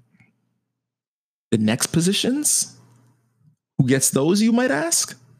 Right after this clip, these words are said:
Well, that comes down to the coach's biases. It comes down to what he thinks will be successful this season. Maybe he has a coach's son or a friend of the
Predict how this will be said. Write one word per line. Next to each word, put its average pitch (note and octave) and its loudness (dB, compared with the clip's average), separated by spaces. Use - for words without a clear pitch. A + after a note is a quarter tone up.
Well, C3+ 4
that C3+ -2
comes A#2+ 2
down A2+ 2
to A2+ 2
the G#2+ 0
coach's - -2
biases. E3 -2
It B2+ 0
comes C3 2
down A#2+ 2
to - -2
what A#2+ 2
he A2+ 2
thinks A#2+ 0
will A#2 2
be G#2+ 2
successful - 2
this E3+ 2
season. F3+ 2
Maybe C3+ 4
he B2 2
has B2+ 4
a A#2 0
coach's - -2
son A3 2
or A#2 0
a - 0
friend C3 0
of G#2+ 0
the G#2+ -2